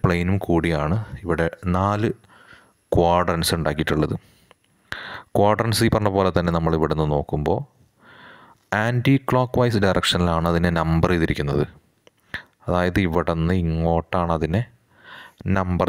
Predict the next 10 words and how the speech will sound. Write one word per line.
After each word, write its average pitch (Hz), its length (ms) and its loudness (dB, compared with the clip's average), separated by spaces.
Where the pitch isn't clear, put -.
ചെയ്തിരിക്കുന്നത്. 73 600 0
ശ്രദ്ധിക്കുക 80 460 -2
അല്ലേ? 82 200 0
അതായത് 87 300 0
ഫസ്റ്റ്, - 540 -2
സെക്കൻഡ്, 82 600 -2
ഫസ്റ്റ്, - 640 -6
സെക്കൻഡ്, 82 680 -4
തേർഡ്, 82 480 0
ഫോർത്ത്, 87 320 -2